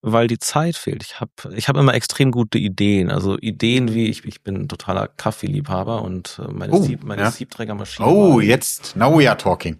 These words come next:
Speaker 1: Jetzt, jetzt wird's interessant,
Speaker 2: Ja,
Speaker 1: ne?
Speaker 2: ja, ja.
Speaker 1: Ähm, ich, ich hab mir schon überlegt, diese, diese Dinge müssten ja durchheizen, bis es gut wird.
Speaker 2: Ja.
Speaker 1: Und, äh, die könnte ich mal anschließen an so einem, äh, Stromzähler. Ich hab den sogar schon angeschlossen. <laughs>
Speaker 2: Ja.
Speaker 1: Ich müsste es nur mal auswerten.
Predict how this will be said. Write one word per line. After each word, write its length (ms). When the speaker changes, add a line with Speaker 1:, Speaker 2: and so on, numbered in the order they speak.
Speaker 1:
Jetzt, 240
jetzt 180
wird's 120
interessant, 340
Speaker 2:
Ja, 140
Speaker 1:
ne? 100
Speaker 2:
ja, 80
ja. 120
Speaker 1:
Ähm, 240
ich, 140
ich 180
hab 80
mir 80
schon 140
überlegt, 400
diese, 160
diese 240
Dinge 240
müssten 300
ja 40
durchheizen, 680
bis 140
es 140
gut 220
wird. 220
Speaker 2:
Ja. 140
Speaker 1:
Und, 320
äh, 60
die 80
könnte 280
ich 60
mal 120
anschließen 520
an 60
so 60
einem, 180
äh, 240
Stromzähler. 840
Ich 140
hab 100
den 160
sogar 220
schon 280
angeschlossen. 840
<laughs> 40
Speaker 2:
Ja. 160
Speaker 1:
Ich 40
müsste 220
es 40
nur 80
mal 120
auswerten. 580